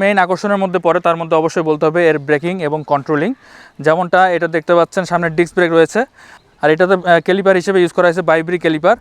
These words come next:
যার কারণে ব্রেকিং রেসপন্সটা খুব ভালো হয়। এবং এটার যে সামনের টায়ার এবং পিছনের টায়ার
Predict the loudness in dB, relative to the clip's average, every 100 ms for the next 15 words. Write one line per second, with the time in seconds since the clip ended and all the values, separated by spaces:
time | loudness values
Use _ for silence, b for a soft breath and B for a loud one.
0 | b b -2 0 -2 0 -2 -2 -2 -4
1 | -4 -4 -2 0 0 2 2 0 0 -2
2 | -2 0 0 0 0 -2 0 -2 0 0
3 | 2 2 2 -2 -4 0 0 2 2